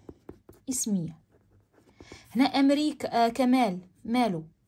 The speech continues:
في أمريكا، هذا هو الخبر اللي عطينا عليه، في أمريكا. إذن هنا شبه، شبه جملة، هذه شبه جملة من الجار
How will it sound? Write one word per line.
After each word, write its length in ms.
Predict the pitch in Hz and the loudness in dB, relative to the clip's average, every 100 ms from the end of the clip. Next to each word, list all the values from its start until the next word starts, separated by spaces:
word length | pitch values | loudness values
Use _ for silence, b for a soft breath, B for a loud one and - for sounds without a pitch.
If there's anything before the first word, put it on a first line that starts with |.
| _ | _
في 220 | - 370 - | -4 -2 0
أمريكا، 500 | 262 214 175 160 - _ - _ | 0 0 -2 -6 -16 _ -20 _
هذا 160 | 196 | -4
هو 120 | 233 285 | -2 -2
الخبر 280 | - 247 | -2 -2
اللي 160 | 226 220 | -2 -4
عطينا 300 | 185 202 190 | -4 -4 -4
عليه، 220 | 160 160 B B B B | -4 -8 B B B B
في 280 | - 208 - | -10 -8 -4
أمريكا. 480 | 202 185 185 180 277 | -2 -2 -4 -6 -6
إذن 320 | 427 254 208 | -6 -4 -2
هنا 180 | 196 208 | 0 -2
شبه، 320 | - 349 403 - _ B B B _ | -2 -2 -4 -8 _ B B B _
شبه 420 | - 294 254 202 | -8 -4 -2 -2
جملة، 380 | 190 208 185 160 | -2 0 0 -2
هذه 240 | 160 185 | -4 -4
شبه 240 | 190 226 190 | -4 -2 -2
جملة 280 | 208 226 311 | 0 0 0
من 160 | 262 | 0
الجار 480 | 226 214 247 403 | -2 -4 -2 -4